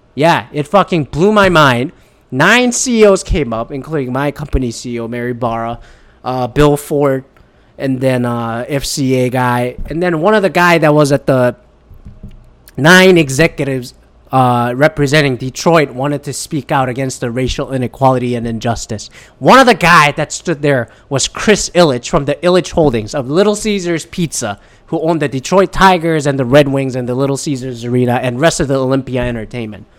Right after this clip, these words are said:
If they did not, like, I just go, "What the fuck is he doing there?"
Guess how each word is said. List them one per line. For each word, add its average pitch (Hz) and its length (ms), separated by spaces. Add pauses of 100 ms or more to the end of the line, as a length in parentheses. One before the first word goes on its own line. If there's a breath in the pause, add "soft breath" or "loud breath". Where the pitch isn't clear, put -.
(720 soft breath)
If 190 160
they 285 180
did 233 220
not, 196 260 (340)
like, 139 440
I 208 140
just 208 220
go, 147 220
"What - 200
the 214 80
fuck - 360
is 131 120
he 131 100
doing 117 280
there?" 104 220